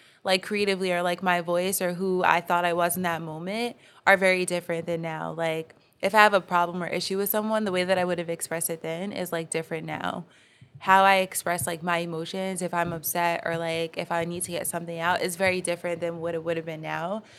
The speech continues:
So I feel like your voice is something that's, like, constantly changing. I believe it should never be the same. I think there's core values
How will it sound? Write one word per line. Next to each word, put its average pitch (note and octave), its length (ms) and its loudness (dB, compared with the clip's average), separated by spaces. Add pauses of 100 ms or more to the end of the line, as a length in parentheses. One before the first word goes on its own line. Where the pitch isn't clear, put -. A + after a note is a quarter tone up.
(120)
So F#3+ 120 -2
I F#3 80 4
feel F#3+ 160 -4
like F#3+ 160 0
your F3+ 140 -2
voice F3 300 -6
is E3+ 100 -4
something E3+ 280 -6
that's, E3 200 -8
like, E3 280 -8
constantly E3+ 1160 -4 (600)
changing. D#3+ 800 -4 (500)
I G3+ 200 10
believe F3 360 -2
it D#3+ 100 -4
should E3+ 220 -6
never E3 320 -2
be E3 160 -6
the D#3+ 120 -2
same. D#3+ 260 -4
I F3+ 60 -2
think A3 140 -4
there's G3 180 2
core E3+ 360 0
values D#3+ 880 -2